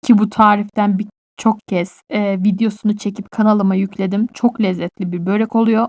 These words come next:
Oradan izleyebilirsiniz. Rulo börek. E, yedi kattan yapıyorum. Her katına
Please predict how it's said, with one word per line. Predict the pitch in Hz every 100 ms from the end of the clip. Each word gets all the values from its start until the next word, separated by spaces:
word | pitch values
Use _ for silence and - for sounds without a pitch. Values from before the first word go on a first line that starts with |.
| -
Oradan | 208 196 202
izleyebilirsiniz. | 196 190 196 185 190 208 208 175 185 220 - _ _ - _ -
Rulo | 226 220
börek. | 185 180 208 - _ _ _ _ _ _ _ _
E, | 220 214 208 208
yedi | 196 240 285
kattan | - 254 254 247 240
yapıyorum. | 240 220 247 240 254 302 - _ _
Her | - 247 277
katına | 277 233 233 214 233 294